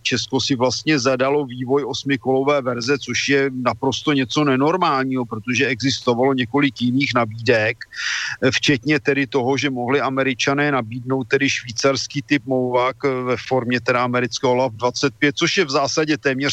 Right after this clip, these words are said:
stejné vozidlo s tím Pandurem dva, s tím osmikolovým, neudělali to. A Česká republika vlastně zaplatila vývoj osmikolové verze, nebo tedy prodloužení šestikolové na osmikolovou verzi.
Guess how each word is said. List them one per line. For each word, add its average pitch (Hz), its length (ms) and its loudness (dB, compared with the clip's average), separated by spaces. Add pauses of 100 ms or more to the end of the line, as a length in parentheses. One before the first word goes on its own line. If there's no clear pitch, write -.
(160)
stejné 135 320 2
vozidlo 120 480 -2
s - 160 -6
tím 113 240 -2
Pandurem 113 560 0
dva, 104 160 -2
s - 160 -6
tím 107 220 -12
osmikolovým, 131 560 0
neudělali 120 720 0
to. 104 320 -2 (640)
A 113 220 2
Česká 143 420 0
republika 135 560 -2
vlastně 139 360 -2
zaplatila 131 600 0
vývoj 127 400 -2
osmikolové 135 800 0
verze, 127 320 0
nebo 123 240 -2
tedy 123 240 0
prodloužení 123 640 2
šestikolové 117 720 0
na 120 80 0
osmikolovou 120 800 0
verzi. 123 480 2